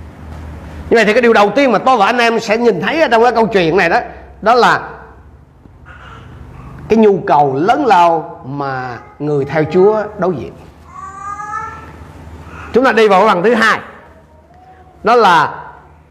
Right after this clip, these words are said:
những người tin thờ Chúa hay là các môn đồ của Chúa đó đối diện đối mặt với một cái thử thách lớn lao. Hay nói cách khác là cái cách mà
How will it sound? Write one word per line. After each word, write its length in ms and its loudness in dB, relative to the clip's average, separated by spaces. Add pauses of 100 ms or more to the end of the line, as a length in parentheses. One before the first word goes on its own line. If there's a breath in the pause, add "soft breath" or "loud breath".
(1300)
những 180 2
người 120 2
tin 200 0
thờ 280 2
Chúa 120 0
hay 200 4
là 80 2
các 180 0
môn 200 0
đồ 180 2
của 200 -4
Chúa 200 -4
đó 140 2 (140)
đối 260 2
diện 540 0 (100)
đối 240 2
mặt 240 0
với 100 -2
một 140 -4
cái 100 -8
thử 180 -4
thách 220 -6
lớn 220 0
lao. 420 -2 (580)
Hay 140 -6
nói 140 -4
cách 160 -6
khác 160 0
là 60 0
cái 100 -2
cách 300 -6
mà 440 -2